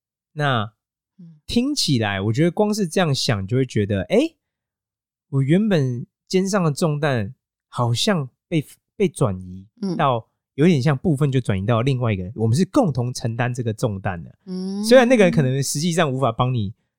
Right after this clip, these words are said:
Speaker 1: 处理或干嘛，
Speaker 2: 嗯。
Speaker 1: 但光是他能知道这件事情，他知道你在历经什么东西，
Speaker 2: 嗯。嗯哼。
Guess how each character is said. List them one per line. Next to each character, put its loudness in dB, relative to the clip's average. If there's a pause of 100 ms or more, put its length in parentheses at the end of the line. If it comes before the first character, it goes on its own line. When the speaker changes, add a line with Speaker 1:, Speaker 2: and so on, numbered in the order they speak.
Speaker 1:
处 2
理 2
或 2
干 0
嘛， -2
Speaker 2:
嗯。 -16
Speaker 1:
但 4
光 2
是 -4
他 -2
能 4
知 -10
道 0
这 -8
件 -4
事 -8
情， -6
他 -2
知 -6
道 2
你 2
在 4
历 2
经 -6
什 -6
么 -6
东 -4
西， -10
Speaker 2:
嗯。 -4
嗯 -6
哼。 -8